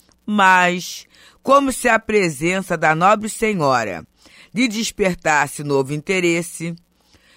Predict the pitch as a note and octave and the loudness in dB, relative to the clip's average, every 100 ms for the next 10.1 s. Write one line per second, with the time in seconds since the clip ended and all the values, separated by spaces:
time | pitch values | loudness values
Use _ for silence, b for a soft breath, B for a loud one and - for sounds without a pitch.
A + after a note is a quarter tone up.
0 | b _ B3 C4 A3 A3 B3 C4+ C#4 C#4 | b _ 6 8 8 8 8 6 4 2
1 | b b b E3+ G#3+ A3+ F#3 D#3+ C#3 B2 | b b b -6 0 4 6 6 4 0
2 | C3+ - - C#4 E4 D#4 A#3+ G#3 F3+ E3 | -6 -8 -6 0 0 0 0 2 2 0
3 | E3+ E3+ F3 E3+ E3+ G#3 G#3+ F#3+ F#3 D3 | -2 -2 -2 0 0 0 -2 0 0 0
4 | B2 F2+ D#2+ b b b b C4+ C#4 A#3+ | -4 -6 -10 b b b b 0 0 4
5 | B3 G#3+ G#3+ A3+ A3 G3+ G3+ G3+ F#3 F#3+ | 4 4 4 6 6 4 4 2 2 2
6 | E3+ D3+ D3+ D#3+ - C4+ B3+ G3+ G3 F3 | 4 2 0 -2 0 0 0 2 4 4
7 | C3+ A2+ G2 - B B _ A#3+ C4 A#3+ | 2 -4 -6 -12 B B _ 0 2 2
8 | F#3+ G#3 A3 G3+ C#3+ C#3 C3 b b D#3 | 4 8 8 6 0 -2 -2 b b -4
9 | F3+ B3 C#4 - A3+ F3 C#3+ A#2+ A2+ - | 2 2 2 -2 -4 0 0 0 -4 -16